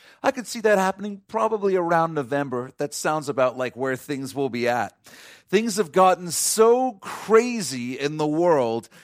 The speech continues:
that it seems foolish to rule out any possibility at this point, doesn't it? Crazy times. What I want to talk about today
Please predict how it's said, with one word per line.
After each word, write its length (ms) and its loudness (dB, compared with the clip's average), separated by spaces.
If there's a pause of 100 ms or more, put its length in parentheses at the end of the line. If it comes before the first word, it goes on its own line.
(140)
that 120 4
it 80 -2
seems 380 -6
foolish 520 -2
to 120 -6
rule 260 -2
out 240 0 (120)
any 280 0
possibility 800 -2
at 140 -6
this 140 -10
point, 340 -10
doesn't 260 -4
it? 180 -8 (460)
Crazy 500 -2
times. 680 -8 (640)
What 200 2
I 80 2
want 220 2
to 60 -2
talk 380 0
about 260 0
today 420 -2